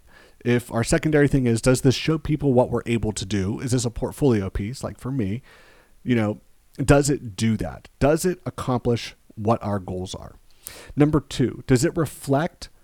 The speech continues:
what our company actually believes? 'Cause like I said,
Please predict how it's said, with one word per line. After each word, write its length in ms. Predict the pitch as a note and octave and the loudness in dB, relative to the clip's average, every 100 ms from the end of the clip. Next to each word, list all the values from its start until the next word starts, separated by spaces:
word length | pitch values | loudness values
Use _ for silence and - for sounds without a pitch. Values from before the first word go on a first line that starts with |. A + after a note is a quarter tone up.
| _ _ G#2+ | _ _ 2
what 220 | A#2+ C3+ | 4 4
our 160 | B2 A#2+ | 0 -4
company 680 | - A#2+ B2 C3 B2+ C#3 - _ - | -4 -4 -4 -4 -4 -6 -12 _ -4
actually 420 | C3+ - - A2+ | -2 -2 0 0
believes? 600 | G#2 G2+ F#2+ - - - - _ _ _ - | 2 -2 -2 -8 -14 -20 -20 _ _ _ -4
'Cause 140 | C#3 | -2
like 160 | B2 C3 | 0 -2
I 80 | |
said, 420 | A#2 C3+ G2+ - | 0 -2 -2 -8